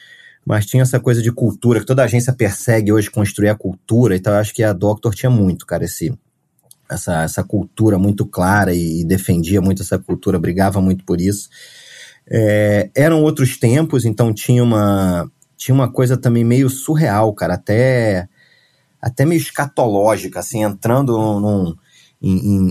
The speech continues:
em histórias da, da Doctor, cara, o, o estúdio,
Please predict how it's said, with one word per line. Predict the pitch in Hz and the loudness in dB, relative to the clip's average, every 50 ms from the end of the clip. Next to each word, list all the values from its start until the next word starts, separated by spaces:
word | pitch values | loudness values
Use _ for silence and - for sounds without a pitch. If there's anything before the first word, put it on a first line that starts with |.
| - 104 | 0 0
em | 101 92 | 0 0
histórias | 95 - - - 104 101 104 104 98 92 90 | 0 -4 -4 -2 0 2 2 2 0 -2 0
da, | 95 92 87 87 87 85 82 80 78 - _ _ _ - | 0 0 0 0 0 0 -2 -4 -6 -8 _ _ _ -6
da | - 95 90 | -4 -4 -2
Doctor, | 82 92 98 107 113 110 - 101 92 - | 0 0 0 0 0 -2 -4 -6 -6 -6
cara, | - - 90 85 80 80 85 - - | -4 -4 -2 -2 -2 -2 -4 -4 -4
o, | - 107 101 101 101 98 95 92 90 85 85 85 - _ - | -2 0 0 2 2 2 2 2 0 0 -2 -4 -8 _ -4
o | - 113 | -2 -2
estúdio, | 104 - - - - - 135 147 135 110 101 98 95 | -2 -2 -6 -6 0 2 4 4 2 2 0 -4 -4